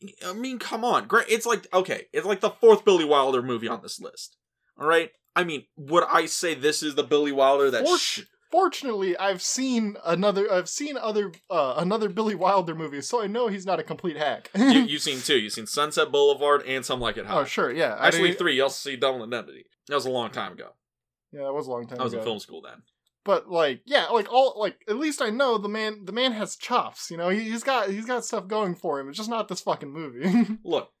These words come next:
Speaker 1: look. It, out of all the Billy Wilders on the list, is this, like, the one I'd be most okay with seeing come off? Yeah, sure. I'll say that.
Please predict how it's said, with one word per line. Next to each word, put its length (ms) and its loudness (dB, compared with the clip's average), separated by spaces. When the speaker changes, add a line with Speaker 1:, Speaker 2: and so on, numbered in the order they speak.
Speaker 1:
look. 360 -8
It, 280 -4
out 160 2
of 80 -2
all 240 2
the 80 0
Billy 300 2
Wilders 580 2
on 280 -2
the 100 0
list, 420 0
is 240 -2
this, 240 0
like, 300 0
the 180 2
one 220 4
I'd 160 2
be 240 -6
most 420 -2
okay 360 0
with 160 -4
seeing 320 -4
come 160 -8
off? 280 -2
Yeah, 160 0
sure. 320 -6
I'll 80 -6
say 220 0
that. 180 -10